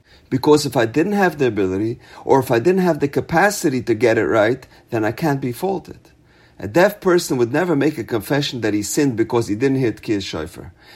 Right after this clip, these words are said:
because he obviously doesn't have the ability to hear. So essentially, a confession is,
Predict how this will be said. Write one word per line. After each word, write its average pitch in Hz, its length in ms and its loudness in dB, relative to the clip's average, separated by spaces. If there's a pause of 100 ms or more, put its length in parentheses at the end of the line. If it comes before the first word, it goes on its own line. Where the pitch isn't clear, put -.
because 127 300 -4
he 127 120 0
obviously 156 540 2
doesn't 139 240 -2
have 131 180 -2
the 120 100 0
ability 135 480 0
to 110 120 -6
hear. 156 380 -4 (720)
So 117 240 0
essentially, 143 640 2
a 117 160 -2
confession 170 500 -2
is, 104 420 0